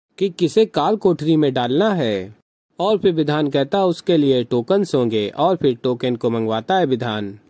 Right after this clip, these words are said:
और कहता है, "सबको टोकन्स दिए जाएं।" और फिर आगे आप लोग देखेंगे कि विधान कहता, "मैं दो नंबर्स चुनूंगा और उन टोकन्स में जिसका भी नंबर होगा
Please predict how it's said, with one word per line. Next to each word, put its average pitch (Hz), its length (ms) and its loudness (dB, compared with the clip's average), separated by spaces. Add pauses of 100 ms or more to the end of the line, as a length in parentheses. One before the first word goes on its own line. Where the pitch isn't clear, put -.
(340)
और 208 200 0
कहता 151 300 -2
है, 139 80 0
"सबको 160 380 0
टोकन्स 139 460 0
दिए 139 320 2
जाएं।" 110 400 -4 (760)
और 185 200 0
फिर 185 180 -2
आगे 156 260 0
आप 190 240 0
लोग 135 180 2
देखेंगे 139 460 2
कि 107 440 -2 (640)
विधान 131 380 0
कहता, 180 320 0
"मैं 196 200 2
दो 156 140 4
नंबर्स 147 400 2
चुनूंगा 127 600 2 (400)
और 147 240 -2
उन 214 180 4
टोकन्स 185 460 2
में 156 180 4
जिसका 139 320 0
भी 208 120 2
नंबर 170 300 2
होगा 135 460 0